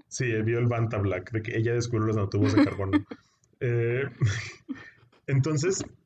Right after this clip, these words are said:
Speaker 1: de que sintió una parálisis,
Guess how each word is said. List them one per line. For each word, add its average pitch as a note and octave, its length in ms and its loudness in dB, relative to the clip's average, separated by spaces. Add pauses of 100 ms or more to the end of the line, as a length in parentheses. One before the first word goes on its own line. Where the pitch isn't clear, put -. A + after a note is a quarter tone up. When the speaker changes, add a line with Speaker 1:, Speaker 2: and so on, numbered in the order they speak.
(180)
Speaker 1:
de D3+ 180 0
que - 180 -2
sintió D3+ 560 0
una F#3 240 0
parálisis, G#2 1000 0